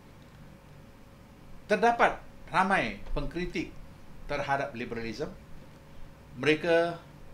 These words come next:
salah satu pengkritikan yang selalu dimajukan adalah bahawa liberalisme merupakan satu ideologi yang fleksibel. Maksudnya, sesiapa saja, eh, boleh kata, "Saya ini, uh, liberal, saya setuju ini,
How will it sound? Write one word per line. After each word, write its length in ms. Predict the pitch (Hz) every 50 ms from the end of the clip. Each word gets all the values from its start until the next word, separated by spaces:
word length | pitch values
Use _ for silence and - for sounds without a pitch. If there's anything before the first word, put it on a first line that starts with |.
| - -
salah 240 | - - 151 147 147
satu 240 | 147 151 147 147 143 - - - - - -
pengkritikan 560 | 147 135 131 180 202 190 262 254 - 208 185
yang 240 | 170 156 135 123 120
selalu 400 | - 131 127 139 156 185 185 160
dimajukan 400 | 139 127 123 117 131 131 - 139 143 120
adalah 320 | 117 120 120 127 123 123 - - - - - - - -
bahawa 560 | - 135 131 131 139 135 135 131 127 123 - - - - - - - - -
liberalisme 560 | 143 202 202 220 240 233 208 190 170 165 180 165
merupakan 480 | 139 135 143 139 147 147 - 143 135 143 -
satu 480 | - 135 120 - - - 131 131 131
ideologi 720 | 135 127 131 131 127 127 131 127 120 120 127 127 123 123 117 -
yang 160 | 123 113 123 - -
fleksibel. 560 | - 165 170 165 - - 180 123 110 98 - - - - -
Maksudnya, 400 | 123 123 - - 233 214 240 226
sesiapa 480 | 220 - 214 - - 208 202 - 226
saja, 320 | 202 196 170 160 170 170 - - - - - - - - - -
eh, 200 | - 135 175 226 233 - 139
boleh 160 | 143 151 147
kata, 240 | 147 143 143 156 143
"Saya 400 | 139 - 143 139 147 147 147 147 143
ini, 240 | 127 131 147 165 175 - - - - - - -
uh, 160 | - 107 101 104
liberal, 440 | 113 143 156 160 170 139 113 104 104
saya 320 | - - 143 139 143 151
setuju 360 | 147 - - 151 139 123 139 135
ini, 360 | 151 160 165 170 143 120 104